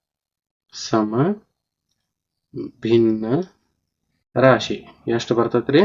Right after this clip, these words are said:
ಹದಿನೈದು divided by ಇಪ್ಪತ್ತು, ಹನ್ನೆರಡು divided by ಇಪ್ಪತ್ತು. ಈ ರೀತಿಯಾಗಿ ಎರಡು ಬರ್ತಾವು. ಹ್ಮ್, ಇನ್ನು ಮೂರನೇ ಪ್ರಶ್ನೆ,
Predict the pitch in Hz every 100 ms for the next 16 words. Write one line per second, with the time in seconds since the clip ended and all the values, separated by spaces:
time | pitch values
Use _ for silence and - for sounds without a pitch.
0 | 214 - _ _ _ _ _ _ 117 113
1 | 113 120 120 123 120 113 113 113 113 117
2 | 113 110 117 - - 165 - _ _ _
3 | _ _ _ _ _ _ _ _ _ _
4 | - 113 110 120 127 127 113 104 101 104
5 | 104 135 170 _ - - - - - -
6 | - _ - 113 107 101 107 131 240 -
7 | - _ - 139 113 101 101 - 98 -
8 | _ - 170 - _ _ _ _ - 135
9 | 165 160 139 120 - 104 - 104